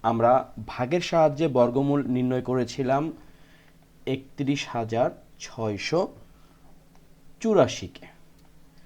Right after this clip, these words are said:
যার উত্তর হয়েছিল একশত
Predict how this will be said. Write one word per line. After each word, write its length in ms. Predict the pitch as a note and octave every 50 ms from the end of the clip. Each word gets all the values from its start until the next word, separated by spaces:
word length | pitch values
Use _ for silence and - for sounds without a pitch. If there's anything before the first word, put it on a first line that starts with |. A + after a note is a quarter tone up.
| - - - - -
যার 240 | G#2 G2+ A#2+ A#2+ A#2 A#2
উত্তর 260 | D#3+ - - - D#3+ D3
হয়েছিল 460 | C#3 C3 D#3 D#3+ D#3+ E3 - F3 E3+ G#3 A#3+ E4 E4+ - - - - - - -
একশত 460 | A2+ - - - - G#3+ G#3 -